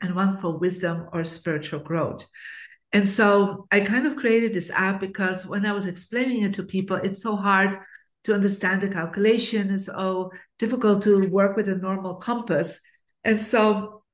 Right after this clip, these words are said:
we started really, um, getting this, um, app together, and I wanted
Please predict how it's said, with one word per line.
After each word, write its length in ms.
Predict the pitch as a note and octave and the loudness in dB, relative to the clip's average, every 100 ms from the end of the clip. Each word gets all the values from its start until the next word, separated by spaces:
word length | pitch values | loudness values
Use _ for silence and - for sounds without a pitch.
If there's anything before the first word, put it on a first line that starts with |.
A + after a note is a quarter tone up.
| - | -8
we 80 | A3 | -6
started 580 | - A#3 B3+ D#4 D4 G3+ | -4 -2 0 0 -2 -2
really, 500 | G#3 G#3+ G#3 G3+ G3+ | -2 0 0 0 -2
um, 580 | F3+ F3+ F3+ F3+ F3+ - _ _ | -2 0 0 -2 -6 -14 _ _
getting 320 | G#3+ G#3+ G#3 G3 | 0 2 2 0
this, 320 | F#3 - - - | -2 -6 -10 -4
um, 520 | F3 F3 F3 F3 - | -2 -2 -4 -8 -6
app 280 | - G#3 G#3+ | -2 0 0
together, 340 | G#3 F3+ D#3+ F3+ | -2 -2 0 -2
and 220 | G3 G3+ | 0 -2
I 20 | |
wanted 320 | A3 D4+ D4+ | -2 -4 -4